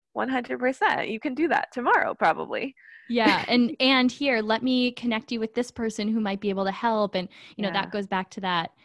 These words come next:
Speaker 2: your, your really crazy dreams. And here's how you know you're getting close to dreaming big enough. And
Speaker 1: Yeah.
Speaker 2: no shame if you're, if you realize your dreams are a little small. Mine were small for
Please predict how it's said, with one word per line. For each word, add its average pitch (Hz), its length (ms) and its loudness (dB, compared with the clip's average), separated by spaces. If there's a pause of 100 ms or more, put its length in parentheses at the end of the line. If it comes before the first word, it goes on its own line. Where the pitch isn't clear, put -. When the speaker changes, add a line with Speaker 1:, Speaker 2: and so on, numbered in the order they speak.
(340)
Speaker 2:
your, 208 480 0 (640)
your 240 260 0
really 294 460 0
crazy 214 480 -4
dreams. 180 480 -4
And 190 120 -4
here's 240 220 -2
how 285 120 -2
you 247 180 2
know 185 200 -2
you're 190 200 -2
getting 180 320 -6
close 185 720 -6
to - 300 -8
dreaming 185 460 -6
big 170 220 -6
enough. - 480 -14 (340)
And 269 140 4
Speaker 1:
Yeah. 311 100 6
Speaker 2:
no 370 40 0
shame 240 340 2
if 240 140 0
you're, 208 300 2
if 214 160 -6
you 214 100 -2
realize 196 480 0
your 190 100 -2
dreams 190 320 -4
are 180 100 -2
a 180 60 -2
little 175 160 -4
small. 180 400 -4
Mine 208 320 -4
were 214 120 -6
small 214 340 -6
for 185 300 -10